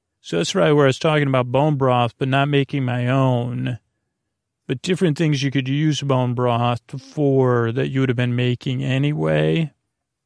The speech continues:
It's so funny that I remember the, the older episodes way better. So that's what I mean. This, these are when I was saying, "Okay, what am I gonna do a real-time recipe episode about?" So, yeah, I don't know. I, I guess I'm trying to think of, like, uh,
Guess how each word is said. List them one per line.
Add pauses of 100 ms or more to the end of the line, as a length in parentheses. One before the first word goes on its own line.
(380)
It's
so
funny
that
I
remember
the,
the
older
episodes
way
better.
So
that's
what
I
mean.
This,
these
are
when
I
was
saying,
"Okay,
what
am
I
gonna
do
a
real-time
recipe
episode
about?" (1160)
So,
yeah,
I
don't
know.
I,
I
guess
I'm
trying
to
think
of,
like,
uh,